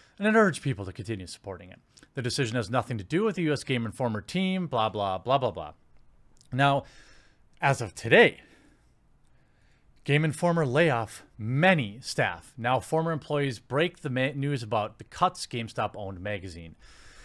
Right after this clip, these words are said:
Game Informer has undergone a round of layoffs, according to a handful of now former employees. West Coast News editor Imran Khan, senior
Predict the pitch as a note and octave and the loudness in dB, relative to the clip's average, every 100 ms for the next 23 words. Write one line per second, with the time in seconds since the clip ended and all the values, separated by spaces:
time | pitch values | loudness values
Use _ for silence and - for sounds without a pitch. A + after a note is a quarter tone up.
0 | - - - - D#3 D3 F3+ E3 D3+ C3 | -20 -20 -20 2 4 4 4 4 4 4
1 | F3+ D#3 D3+ D3 C#3 A#2+ G2 G2+ F2 G#2+ | 2 2 2 2 0 -4 -4 -4 -4 2
2 | D3+ E3 D#3 D3 - E3 D3+ A#2+ B2 A#2+ | 6 6 4 -2 0 0 0 -2 -2 -2
3 | A#2 F#2+ A2 A#2 - E3 D3 B2 - G3 | -2 -2 0 0 2 0 2 -2 -2 0
4 | F#3 F3+ - - - - - _ E3 F3 | 0 -2 -6 -12 -20 -20 -20 _ 6 6
5 | - E3+ C3+ D3 E3+ E3 E3+ D#3+ D#3+ D#3 | 6 2 4 2 2 4 4 4 4 4
6 | - - _ - C#3+ B2 F#2+ F#2 - D3+ | 2 -8 _ -4 -2 -2 -4 -8 -2 2
7 | D3 D3 - _ - _ _ - - F#3 | 2 0 -6 _ -20 _ _ -4 0 4
8 | A3+ C#3 | 4 2